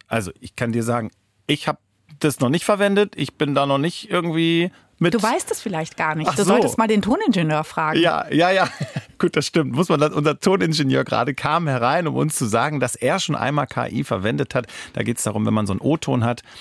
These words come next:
Speaker 1: da hat er das Beispiel gehabt, da, ein Düsenflieger fliegt drüber und der O-Ton ist im Eimer, den man eigentlich senden will aus dem Interview. Und die K I kann diesen Düsenflieger da raus canceln. Das ist ja schon, ja, das ist ja schon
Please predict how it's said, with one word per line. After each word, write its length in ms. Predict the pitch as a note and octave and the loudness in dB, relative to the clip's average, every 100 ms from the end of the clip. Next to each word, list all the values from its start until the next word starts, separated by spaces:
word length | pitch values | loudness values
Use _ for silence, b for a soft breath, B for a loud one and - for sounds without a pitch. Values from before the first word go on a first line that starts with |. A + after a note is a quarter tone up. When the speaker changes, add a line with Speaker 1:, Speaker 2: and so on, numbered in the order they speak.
| B B | B B
Speaker 1:
da 220 | - G#2 | -4 -2
hat 160 | - A2 | -2 -2
er 80 | A#2 | -2
das 140 | G2+ | -2
Beispiel 380 | - G#2+ - G#2 | -2 -4 -2 -4
gehabt, 300 | G2 G2+ - | -2 -4 -2
da, 100 | G2 | -4
ein 580 | F2 G2 - - - G2 | -4 -10 -12 -14 -6 0
Düsenflieger 580 | A2+ B2+ A#2+ - A2 G#2+ | 2 2 2 2 0 0
fliegt 300 | - G#2+ - | -2 -4 0
drüber 160 | G#2+ | 0
und 140 | G#2+ A2+ | 2 2
der 100 | A2 | 2
O-Ton 320 | E3 D#3+ A#2+ | 2 2 2
ist 140 | G#2+ | 2
im 80 | G#2+ | 0
Eimer, 320 | G2+ G2+ G2+ | 0 0 0
den 100 | G2 | 0
man 160 | G2 F#2+ | 0 0
eigentlich 280 | F#2+ G2+ F2 | -2 -2 -2
senden 280 | G2+ F#2+ G2 | -2 0 0
will 140 | F#2+ | 0
aus 100 | F#2+ | 0
dem 100 | G2+ | 0
Interview. 480 | A2+ A2+ E2+ F2 G#2+ | 2 0 0 -2 -2
Und 240 | B2+ F2 | -2 -6
die 60 | F2+ | -6
K 200 | - F2 | -8 -6
I 220 | A2 G#2+ | -4 -4
kann 300 | - G2+ G#2+ | -4 -4 -2
diesen 300 | F#2 F#2+ F#2+ | -2 -4 -2
Düsenflieger 720 | G2+ A#2 E2+ - C#2 E2 D2 | -2 -2 -4 -8 -8 -8 -8
da 160 | D#2 D2+ | -10 -10
raus 420 | C#2+ D#2 - - b b b - | -8 -6 -6 -8 b b b -14
canceln. 640 | - D#2+ D2+ C#2 C2+ C2+ B B B B | -10 -6 -6 -8 -10 -16 B B B B
Das 160 | - | -10
ist 140 | E2 - | -6 -4
ja 80 | |
schon, 400 | D#2+ D#2+ D#2+ D#2 - b b - | -4 -2 -4 -6 -12 b b -4
ja, 160 | D#2+ | -2
das 160 | D2 E2 | -2 -4
ist 120 | G#2 | -2
ja 80 | F2+ | -2
schon 180 | - | -2